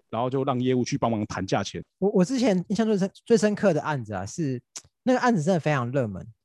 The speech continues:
Speaker 2: 那房仲是跟我讲说，看屋的时间是十点，好，但，但他强调，好，我们能够早就尽量早到。我就问他说，“那到底要多早？”他说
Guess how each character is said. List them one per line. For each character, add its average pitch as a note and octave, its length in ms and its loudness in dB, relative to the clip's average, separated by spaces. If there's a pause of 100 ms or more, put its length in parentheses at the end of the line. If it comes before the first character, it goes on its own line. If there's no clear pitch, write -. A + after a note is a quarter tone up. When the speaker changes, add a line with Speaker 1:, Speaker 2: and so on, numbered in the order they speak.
(160)
Speaker 2:
那 G3 140 0
房 D#3 240 2
仲 E3+ 160 2
是 D3+ 80 -2
跟 D3 160 0
我 C3+ 100 2
讲 F#2+ 280 -4
说， G#2+ 440 -4 (140)
看 D#3 220 -2
屋 C#3+ 80 -2
的 C3 100 -2
时 A#2 100 -10
间 A2+ 140 -2
是 A2 140 -10
十 - 180 -12
点， E2+ 180 -10 (460)
好， G#2 140 -10
但， D3 280 -6
但 E3+ 160 0
他 D#3 200 0
强 A2 280 -8
调， A#2+ 300 -4 (420)
好， A#2 160 -4 (160)
我 C#3+ 140 -4
们 C3+ 320 -4 (280)
能 D#3+ 140 -2
够 F#3+ 160 6
早 G#2 360 -6
就 C#3 100 -6
尽 D3 180 -6
量 B2+ 240 -4
早 G#2+ 280 -12
到。 G#2 260 -6 (420)
我 C3+ 100 -4
就 F3 100 4
问 F#3 140 6
他 D3 240 4
说 C3 260 2
，“那 D#3 160 -2
到 C#3+ 160 -2
底 B2+ 80 -6
要 A2+ 80 -4
多 G#2 200 -4
早？” F#2+ 200 -10
他 C#3 100 -2
说 F3+ 240 -2